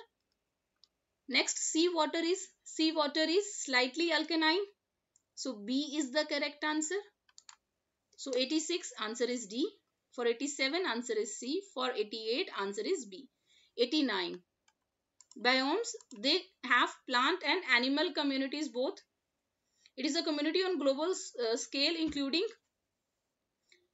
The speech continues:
both types of plants and animals. It is defined by temperature, preci-, precipitation, type of plants, animals. So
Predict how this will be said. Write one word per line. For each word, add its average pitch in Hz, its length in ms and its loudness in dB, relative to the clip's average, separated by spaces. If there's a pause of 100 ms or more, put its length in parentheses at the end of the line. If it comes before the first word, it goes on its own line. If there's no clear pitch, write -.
(360)
both 285 320 0 (160)
types 269 280 4
of 339 200 -6
plants 269 360 4
and 311 100 0
animals. 269 480 4 (1300)
It 254 80 -8
is 285 100 0
defined 285 420 0
by 294 140 2
temperature, 269 580 0 (120)
preci-, 262 320 -2 (100)
precipitation, 269 800 -2
type 240 260 2
of 262 160 -8
plants, 240 380 -2 (120)
animals. 240 480 -2 (560)
So 370 320 0